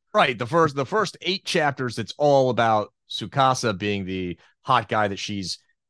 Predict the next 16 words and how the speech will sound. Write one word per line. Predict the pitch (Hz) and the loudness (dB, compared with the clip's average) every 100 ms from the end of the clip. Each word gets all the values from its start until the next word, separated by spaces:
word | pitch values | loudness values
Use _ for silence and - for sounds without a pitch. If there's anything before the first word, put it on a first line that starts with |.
| _ | _
that, | 107 104 | -8 -6
that | 104 98 | -6 -4
Riri's | 113 120 110 98 | -2 0 0 -2
trying | 110 98 | -2 -2
to | 87 | -2
get | 104 - | -4 -2
her | 101 90 - _ - | -2 -2 -4 _ -8
shacked | - - 110 - 170 | -2 2 0 0 0
up | 160 120 | 0 2
with. | 113 101 98 - _ _ _ - | 0 0 -2 -12 _ _ _ -4
And | 113 104 | -2 0
when | 98 90 95 104 | 0 -2 -6 0
that | 175 151 | 0 0
doesn't | 117 113 110 101 | -4 -6 -8 -10
work, | 98 110 - | -4 -4 -4
Kevin, | - 113 87 98 110 | -2 0 0 -4 -6